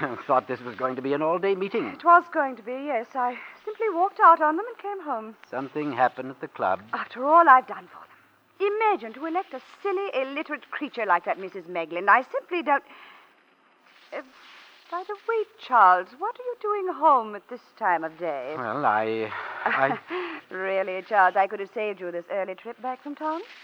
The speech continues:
Speaker 2: I should have told you that Laurie always goes to the village on her day off. Didn't you know?
Speaker 1: What do you mean?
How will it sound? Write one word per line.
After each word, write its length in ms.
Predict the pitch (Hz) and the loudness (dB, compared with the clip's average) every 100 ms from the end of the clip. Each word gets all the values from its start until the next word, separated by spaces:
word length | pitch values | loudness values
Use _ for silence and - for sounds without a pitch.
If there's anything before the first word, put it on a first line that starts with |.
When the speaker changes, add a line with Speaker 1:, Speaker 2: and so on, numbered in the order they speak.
| - - - | -20 -20 0
Speaker 2:
I 160 | 147 151 | 0 0
should 180 | 208 190 | -4 -14
have 120 | - | -8
told 280 | 254 220 190 | -2 -2 -2
you 100 | 202 | -8
that 180 | 214 233 | -8 4
Laurie 300 | 262 247 - | 6 6 4
always 360 | 330 415 466 440 | 2 2 -2 -4
goes 160 | 339 320 | -6 -6
to 60 | 359 | -8
the 80 | 370 | -10
village 440 | 262 220 185 180 | -8 -8 -8 -6
on 180 | 196 185 | -4 -4
her 140 | 190 208 | -4 -8
day 240 | 202 196 | -8 -6
off. 200 | 147 123 - - _ _ _ - | -6 -8 -14 -20 _ _ _ -14
Didn't 140 | 392 | -12
you 140 | 466 403 | -6 -2
know? 180 | 254 262 _ - | -2 -4 _ -18
Speaker 1:
What 80 | 277 | -14
do 60 | |
you 60 | 240 | -8
mean? 300 | 170 104 | -6 -6